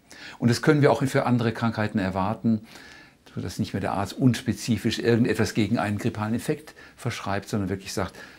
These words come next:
du hast Virus A oder Bakterium B und das werden wir bekämpfen. Wir werden dann in der medizinischen Entwicklung weiterkommen. Die ganze Biotech-Entwicklung wird sich weiter beschleunigen,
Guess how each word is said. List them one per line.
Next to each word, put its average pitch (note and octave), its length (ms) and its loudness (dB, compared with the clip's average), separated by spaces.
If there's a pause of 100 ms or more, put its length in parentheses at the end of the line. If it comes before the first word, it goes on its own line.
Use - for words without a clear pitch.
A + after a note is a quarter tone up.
(160)
du G2+ 120 -2
hast - 260 -8
Virus G2+ 300 -4
A A#2+ 300 -2 (100)
oder G#2 140 -2
Bakterium F#2+ 640 -4
B G2 280 -4 (260)
und F#2+ 140 -6
das F2+ 140 -6
werden F2 160 -4
wir E2+ 80 -4
bekämpfen. - 520 -12 (2250)
Wir B2 60 8
werden D#3 100 8
dann E3 140 6
in E3+ 100 6
der D3+ 400 6
medizinischen C#3 600 4
Entwicklung D3 540 4
weiterkommen. G2+ 840 -2
Die B2+ 80 -2
ganze A#2+ 260 2
Biotech-Entwicklung A2 1300 0
wird A2 160 4
sich C3 160 -6
weiter A2 180 0
beschleunigen, G#2+ 720 -4